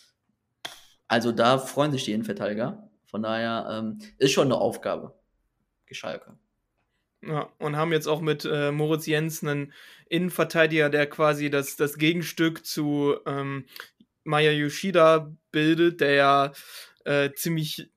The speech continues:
Speaker 2: schnell und körperlich, äh, ist und auch ein bisschen, äh, mal einen Pass im Füßchen hat. Ähm, also das, ich glaub, das könnte das, das Puzzlestück in der,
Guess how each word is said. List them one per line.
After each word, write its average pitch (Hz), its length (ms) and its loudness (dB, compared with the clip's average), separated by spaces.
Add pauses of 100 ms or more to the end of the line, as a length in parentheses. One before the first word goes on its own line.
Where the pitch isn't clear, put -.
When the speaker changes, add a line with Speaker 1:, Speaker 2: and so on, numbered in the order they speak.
(140)
Speaker 2:
schnell 165 460 4
und 156 260 -2
körperlich, 165 720 2
äh, 160 400 6
ist 180 460 4
und 143 160 -6
auch 143 140 0
ein 156 100 -6
bisschen, 151 540 -4
äh, 151 300 -2
mal 147 220 -2
einen 147 140 -4
Pass 170 200 -4
im 156 140 -6
Füßchen 151 420 -6
hat. 156 220 0 (480)
Ähm, 139 480 -4 (840)
also 151 200 -2
das, 156 220 2
ich 156 260 -2
glaub, 170 220 2
das 175 180 0
könnte 180 180 0
das, 160 200 0
das 156 240 -6
Puzzlestück 170 520 -2
in 156 140 0
der, 151 280 0